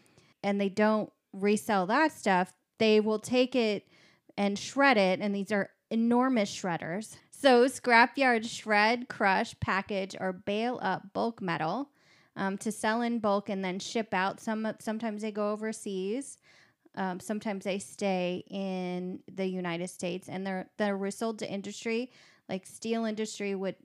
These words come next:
steel industry will take that metal and heat it up in a really hot furnace and make m-, new stuff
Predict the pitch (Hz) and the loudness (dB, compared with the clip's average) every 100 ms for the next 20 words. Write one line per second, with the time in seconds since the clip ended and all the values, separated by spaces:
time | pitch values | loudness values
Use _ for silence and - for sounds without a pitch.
0 | - - 254 240 220 220 - 202 202 190 | -20 -8 -6 -4 -6 -8 -8 -8 -6 -4
1 | 185 180 180 - _ - - 247 - 214 | -4 -4 -6 -10 _ -6 0 0 2 0
2 | 196 196 190 190 196 185 180 180 175 _ | 0 0 0 0 -2 -2 -4 -6 -10 _
3 | _ _ _ _ _ _ - - 269 247 | _ _ _ _ _ _ -10 -2 0 2
4 | 220 208 185 190 220 226 202 - 208 226 | 0 -2 -4 -2 0 0 -2 -2 -4 -4
5 | 254 - _ _ _ _ _ _ - 185 | -4 -8 _ _ _ _ _ _ -14 -10
6 | 175 185 - 233 233 233 247 - 180 | -8 -8 -4 -2 0 -2 -4 -2 -2